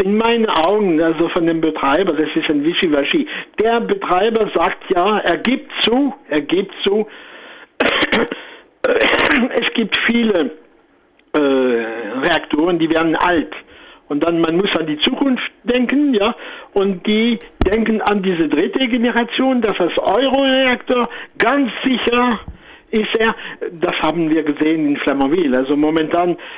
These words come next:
erstens weiß man nie, noch nicht ganz genau, wann er, äh, zu Ende gebaut wird und wann er in Gang gesetzt wird. Und B, äh, ja, äh, gro-, große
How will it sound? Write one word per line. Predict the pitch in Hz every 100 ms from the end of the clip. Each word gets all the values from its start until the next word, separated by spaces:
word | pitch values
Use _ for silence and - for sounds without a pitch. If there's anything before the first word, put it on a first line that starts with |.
| - -
erstens | 180 175 - 180 170 -
weiß | 156 160 -
man | 156 147
nie, | 160 196 165 - - - -
noch | 180 147 165 160
nicht | 180 190 - -
ganz | - 180 180 -
genau, | - 151 156 160 143 135
wann | 156 175 165
er, | - 160 156 165
äh, | 156 147 151
zu | -
Ende | 165 156 156
gebaut | 147 123 135 226 233
wird | 285 262 220
und | 185 151
wann | 156 160
er | 165 151 147 151
in | 160 143
Gang | 143 196 220
gesetzt | 220 208 233 -
wird. | 262 262 262 - - - - - -
Und | 196 185 - - _
B, | 185 226 262 - - _ -
äh, | 180 175 180 180 - 185 185 180 175 156
ja, | 160 165 175 196
äh, | 175 151 147 151 151 151 - - -
gro-, | - 165 190
große | - 190 202